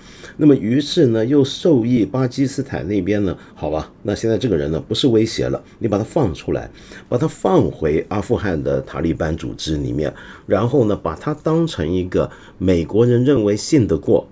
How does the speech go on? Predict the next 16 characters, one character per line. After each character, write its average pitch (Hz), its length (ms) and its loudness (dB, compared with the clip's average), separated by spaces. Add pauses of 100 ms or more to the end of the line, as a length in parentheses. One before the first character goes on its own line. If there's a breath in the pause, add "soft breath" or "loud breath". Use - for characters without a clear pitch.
可 98 300 0
以 131 140 2
来 67 300 -4
往 67 180 -2
的 76 60 -6
一 - 20 -8
个 80 80 -2
对 76 160 -2
象 71 220 -4
来 62 100 -8
谈 64 220 -12
判。 - 200 -10 (480 loud breath)
那 160 40 8
么 143 80 8
也 104 200 4
许 - 280 -2